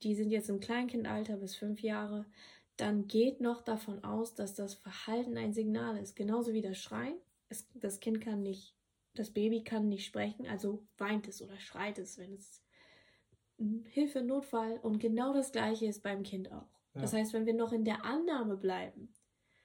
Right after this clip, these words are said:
Speaker 1: dann sind wir auch noch mal gelassener. Dann sind wir auch noch mal, okay,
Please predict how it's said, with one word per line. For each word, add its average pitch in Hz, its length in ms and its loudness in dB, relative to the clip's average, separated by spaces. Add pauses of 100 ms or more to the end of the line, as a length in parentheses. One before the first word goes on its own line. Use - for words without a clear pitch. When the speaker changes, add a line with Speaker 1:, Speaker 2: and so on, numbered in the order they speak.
(280)
Speaker 1:
dann 202 140 0
sind 220 180 4
wir 226 120 6
auch 226 120 4
noch 214 140 0
mal 185 140 -4
gelassener. 214 600 -14 (1000)
Dann 202 120 -2
sind 202 160 0
wir 214 120 0
auch 214 120 -2
noch 208 160 -4
mal, 196 360 -4
okay, 233 600 -2